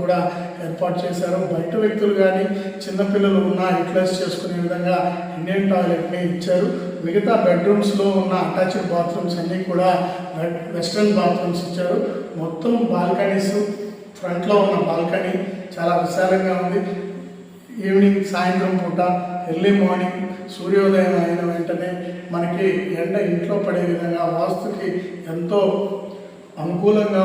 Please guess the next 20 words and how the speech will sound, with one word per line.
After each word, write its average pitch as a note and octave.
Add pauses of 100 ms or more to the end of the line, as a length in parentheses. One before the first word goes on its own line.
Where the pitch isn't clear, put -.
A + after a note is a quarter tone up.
ఉన్నటువంటి F3 (420)
ఇండిపెండెంట్ F3+ (100)
హౌస్ E3+
ఇది. G#3 (380)
ఇక్కడ G#3 (180)
నైంటీ G#3+
డిగ్రీస్‌లో G#3 (520)
సైడ్స్ F#3+ (340)
ఉండడం F#3
వల్ల F3 (580)
వాస్తుకు G3
కూడా G3 (720)
పూర్తిగా G#3+ (140)
అనుకూలంగా F#3+ (140)
ఇల్లు F#3+ (540)
కట్టడం F#3 (100)
జరిగింది. F3+ (380)
చాలా F#3+ (880)
విశాలంగా G3+ (420)
బెడ్‌రూమ్స్, G3